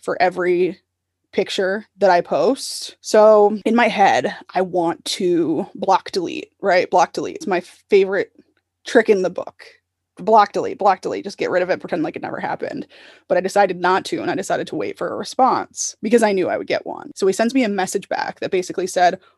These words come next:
"Wow, I think your insecurities came out in that answer. I didn't say anything about weight. I like someone to be fashionable. And I didn't want to just assume that you weren't based on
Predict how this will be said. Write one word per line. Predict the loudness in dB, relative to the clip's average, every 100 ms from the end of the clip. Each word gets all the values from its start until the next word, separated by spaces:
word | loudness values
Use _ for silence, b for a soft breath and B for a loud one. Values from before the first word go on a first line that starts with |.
| _
"Wow, | -2 -2 0 -4 -2
I | -2
think | 0 -2
your | -4 -4
insecurities | -4 -6 -8 -6 0 2 2 -2 -6
came | -6 -4
out | -2 -2 -4 _
in | -8 -2
that | -2 0
answer. | -4 -4 -8 -10 -12 b b b
I | -2
didn't | -2
say | -4 -4
anything | -2 -2 0
about | 4 2 2
weight. | 0 2 2 -2 -12 B B B
I | 0
like | 2 2
someone | 0 -2 -4
to | -6
be | -10
fashionable. | -2 0 0 -2 -6 -6 -8 -10 -10 B B
And | -2
I | 0 -2 -6 _ -4
didn't | -2 2
want | 0 0
to |
just | -6 -4
assume | -6 -6 -2 0 0 -2 -2
that | -2
you | -2 -4
weren't | -2 -2 -2 -2
based | 0 0 -2 -6
on | 0 2 2 0